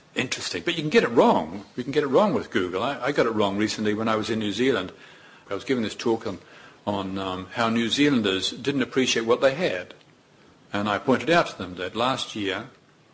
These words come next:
Google, at the end of the year, they produce a report to say who and where and when people searched for these particular words most. And the word misery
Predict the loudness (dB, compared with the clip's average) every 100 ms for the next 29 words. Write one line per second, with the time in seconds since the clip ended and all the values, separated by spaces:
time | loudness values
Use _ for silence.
0 | -20 _ 6 10 10 8 6 4 0 0
1 | 0 2 2 2 2 -4 -4 -2 -2 -4
2 | 0 -2 -2 -4 -2 -2 -6 -20 -20 _
3 | 6 8 8 6 4 4 4 2 0 0
4 | 0 0 0 -2 -6 -20 -20 _ 2 4
5 | 4 2 -2 -2 -2 -4 -8 -6 0 2
6 | 8 8 8 4 2 2 0 -6 -8 -12
7 | _ _ _ _ _ _ _ _ _ _
8 | _ -4 0 0 0 -4 -8 -14 _ _
9 | _ _ _ _ -2 4 6 8 6 4
10 | 6 8 6 4 0 -2 -4